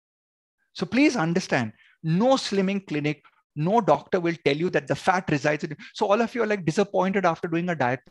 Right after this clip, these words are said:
plan for six months. "Arey beta, it is not six months. It's an eight point four year plan." So please remember this. And I hope I've opened up your eyes today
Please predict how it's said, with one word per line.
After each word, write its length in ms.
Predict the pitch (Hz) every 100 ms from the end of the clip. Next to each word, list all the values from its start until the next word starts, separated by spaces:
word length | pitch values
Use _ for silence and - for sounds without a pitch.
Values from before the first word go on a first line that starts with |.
| 160
plan 180 | 151
for 120 | 151 147
six 300 | 135 - -
months. 180 | 113
"Arey 240 | 170 196 151
beta, 520 | 139 165 190 156 113 - _ - -
it 240 | 190 220
is 180 | 226 190
not 280 | 165 190 214
six 360 | - 196 - -
months. 280 | 185 156
It's 120 | 160 185
an 140 | 175 -
eight 320 | 196 208 -
point 440 | 185 180 180 185
four 360 | - - 190 170
year 420 | 151 156 160 175 - _ _
plan." 340 | 151 143 107 98 _ _ _ _ _
So 320 | - 156 151 - - - _ _ _
please 240 | - 170 190
remember 400 | 170 165 170 175
this. 400 | 156 190 - -
And 180 | 139
I 60 | 151
hope 380 | 147 - 190 185
I've 160 | 160
opened 340 | 143 135 151 151
up 140 | 143
your 100 | 156
eyes 300 | - 135 135
today 340 | - 127 151